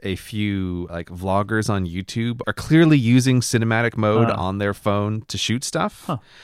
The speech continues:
Speaker 1: And I thought, like, "Oh, that's very interesting." Like, I think most people would never notice. Again, like, if, if you're working in this professionally, it's very obvious straight away of, like, "Ah, okay, I can see that that's not a real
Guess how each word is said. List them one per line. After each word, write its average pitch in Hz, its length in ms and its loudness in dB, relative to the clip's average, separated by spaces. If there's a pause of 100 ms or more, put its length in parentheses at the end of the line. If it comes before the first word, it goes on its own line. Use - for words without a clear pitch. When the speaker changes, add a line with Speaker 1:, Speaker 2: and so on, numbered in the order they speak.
(500)
Speaker 1:
And 120 100 4
I 123 60 6
thought, - 160 -2
like, 123 160 -2 (460)
"Oh, 208 260 6
that's 247 320 0
very 262 380 2
interesting." 165 600 -2
Like, 104 300 -2 (600)
I 139 80 2
think 180 160 4
most 156 240 4
people 143 260 2
would 110 160 0
never 113 300 4
notice. 98 480 0
Again, 92 260 0
like, 85 160 -6
if, - 240 -10 (100)
if 120 120 0
you're 135 80 4
working 160 320 4
in 123 60 4
this 117 100 2
professionally, 101 560 -2
it's 87 80 -14
very 101 160 0
obvious 85 420 -2
straight 85 240 -2
away 80 260 -4
of, - 140 -10
like, 78 260 -8
"Ah, 117 300 2
okay, 90 260 -2
I 78 60 -4
can - 160 -12
see 101 200 -4
that 82 120 -12
that's 85 220 -6
not 85 160 -4
a 73 40 -6
real 80 600 -4